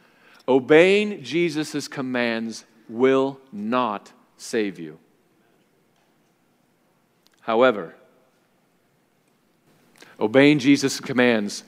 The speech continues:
will demonstrate that you are a friend of Christ. It will demonstrate that you have a unique and new relationship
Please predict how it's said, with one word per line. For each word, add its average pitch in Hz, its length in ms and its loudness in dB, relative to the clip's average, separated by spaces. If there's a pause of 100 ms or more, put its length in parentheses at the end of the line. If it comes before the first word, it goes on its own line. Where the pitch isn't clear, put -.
(160)
will 123 180 0
demonstrate 113 760 0 (360)
that 113 180 -4
you 117 140 0
are 101 140 2
a 98 40 -8
friend 107 320 -4
of 90 80 -12
Christ. - 560 -12 (880)
It 131 80 2
will 127 160 6
demonstrate 127 600 2
that 113 120 -8
you 117 120 -2
have 113 140 -2
a 113 60 2
unique 110 760 -2 (140)
and 101 300 -4
new 107 240 0
relationship 95 840 -2